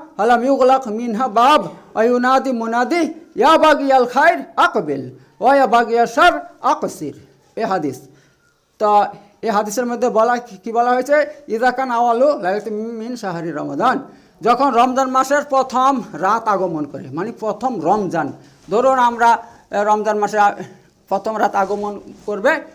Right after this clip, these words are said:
সোমবার দিনগত রাতে। তো কি হয়? তখন আল্লাহ তা-, আল্লাহ তাবারক তাআলা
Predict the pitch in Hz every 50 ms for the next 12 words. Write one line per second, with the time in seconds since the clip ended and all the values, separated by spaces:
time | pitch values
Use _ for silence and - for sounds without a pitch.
0 | _ _ - - 190 185 202 202 196 202 202 180 170 190 190 175 196 196 196 277
1 | 269 - 180 160 - - 143 127 123 - - - - - - - _ _ _ _
2 | _ _ _ _ _ _ _ - 214 208 202 - - - - - _ - 233 240
3 | 254 220 214 226 262 320 320 - - - - _ _ _ _ _ - 233 - 254
4 | 233 226 226 233 233 226 233 - - - _ _ - - 208 226 226 226 254 240
5 | 233 233 254 254 254 302 349